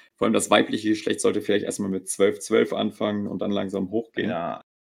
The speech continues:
Speaker 1: Ähm,
Speaker 2: Das hab ich
Speaker 1: weil
Speaker 2: auch
Speaker 1: da
Speaker 2: gelesen, zwölf, zwölf und vielleicht auch einfach mal am Anfang nur jeden zweiten Tag zum Reinstieg, weil natürlich
Speaker 1: Mhm.
Speaker 2: beim weiblichen Geschlecht auch noch ein paar andere Hormone mit beeinflusst
Speaker 1: Richtig.
Speaker 2: werden, ne?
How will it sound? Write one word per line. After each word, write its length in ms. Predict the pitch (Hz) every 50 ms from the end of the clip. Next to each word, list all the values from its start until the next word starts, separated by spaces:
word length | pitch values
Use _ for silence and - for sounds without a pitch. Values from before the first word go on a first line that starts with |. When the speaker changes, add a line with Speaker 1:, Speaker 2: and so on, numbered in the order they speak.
| _ _ _
Speaker 1:
Ähm, 460 | - - 101 101 98 98 98 98 98 101
Speaker 2:
Das 120 | 127 131
hab 80 | 143 -
ich 80 | -
Speaker 1:
weil 60 | -
Speaker 2:
auch 80 | - 101
Speaker 1:
da 20 |
Speaker 2:
gelesen, 440 | - 123 123 127 117 117 127 110 -
zwölf, 300 | - - 117 120 123 -
zwölf 380 | - - - 113 120 131 139 139
und 240 | - 120 123 117 -
vielleicht 420 | - - 123 123 131 139 139 -
auch 80 | 117 120
einfach 240 | - 120 131 135
mal 340 | 131 123 120 113 90 - - -
am 120 | - 107
Anfang 400 | - 113 120 - - 120 120 120
nur 140 | 113 120 123
jeden 260 | 123 123 123 120 120
zweiten 300 | 117 - 113 131 143 143
Tag 220 | 143 - 143 135 -
zum 120 | - 135
Reinstieg, 540 | 117 123 127 139 139 - - 139 143 139 -
weil 100 | 117 117
natürlich 380 | 120 117 120 131 123 131 - 104
Speaker 1:
Mhm. 300 | 104 98 98 95 101 -
Speaker 2:
beim 180 | - 110 110 101
weiblichen 360 | 107 117 123 139 127 127 120
Geschlecht 320 | 120 - - 123 123 -
auch 40 | 113
noch 80 | 113 107
ein 60 | 101
paar 140 | - 76 78
andere 240 | 120 123 117 113
Hormone 580 | 123 123 113 113 120 131 131 127 123 127 117 - -
mit 200 | 117 123 120 -
beeinflusst 320 | 107 101 107 113 110 -
Speaker 1:
Richtig. 180 | 101 95 - -
Speaker 2:
werden, 240 | 98 95 87 92 95
ne? 200 | 104 117 139